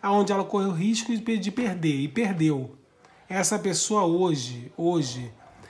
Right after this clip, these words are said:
ela está querendo retornar pra sua vida, tá? Querendo voltar para os seus caminhos. Aqui também é um arrependimento, tá? A pessoa, sim, se arrependeu.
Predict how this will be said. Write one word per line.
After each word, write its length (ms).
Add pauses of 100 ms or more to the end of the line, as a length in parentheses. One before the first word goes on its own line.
(160)
ela 240
está 600 (220)
querendo 500
retornar 520
pra 100
sua 260
vida, 520
tá? 320 (260)
Querendo 460
voltar 500
para 140
os 80
seus 240
caminhos. 680 (320)
Aqui 300
também 420
é 80
um 120
arrependimento, 760
tá? 300 (320)
A 100
pessoa, 380
sim, 440 (340)
se 280
arrependeu. 600